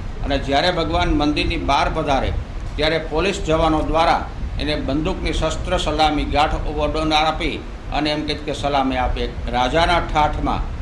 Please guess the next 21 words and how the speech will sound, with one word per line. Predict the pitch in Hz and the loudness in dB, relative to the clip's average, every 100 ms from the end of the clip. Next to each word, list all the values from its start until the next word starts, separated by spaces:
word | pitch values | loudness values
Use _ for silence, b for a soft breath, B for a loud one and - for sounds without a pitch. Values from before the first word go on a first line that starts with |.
| - - - - | -2 -2 -2 -2
ભગવાન | 131 156 143 | 0 2 0
બહાર | 131 131 131 | 0 0 0
પધારે | 120 113 107 104 | -2 -2 -2 -2
છે. | - - - - - - - | 0 -2 -2 -4 -2 -2 -2
તો | 151 | -2
ત્રણ | 143 151 175 185 | -2 2 2 2
દિવસના | 185 180 180 | 2 2 2
ફુલેકાનો | 170 165 165 165 165 170 | 0 0 -2 0 0 0
કાર્યક્રમ | 156 151 156 156 160 156 | 2 2 2 0 -2 0
પૂરો | 160 165 | 0 0
થાય | 165 170 180 - - - - | 2 2 2 -2 -2 -6 -4
એટલે | 139 | -2
બારસના | 139 139 151 170 170 160 | 2 2 4 2 2 2
દિવસે | 156 156 160 165 170 - - - | 2 -2 -2 -2 -2 -6 -8 -2
પહેલાં | 147 156 | 2 2
સવારે | 151 151 151 156 151 151 - - - - - | 2 2 4 4 2 2 -2 -8 -8 -6 -2
કળશા | 147 151 160 | 0 2 2
મામેરા | 143 131 143 156 156 - - - | 4 4 4 4 2 -2 -6 -2
લઈને | 160 156 | 0 4
આવે | 156 160 | 4 4
છે. | 156 160 160 - | 0 -2 -2 -4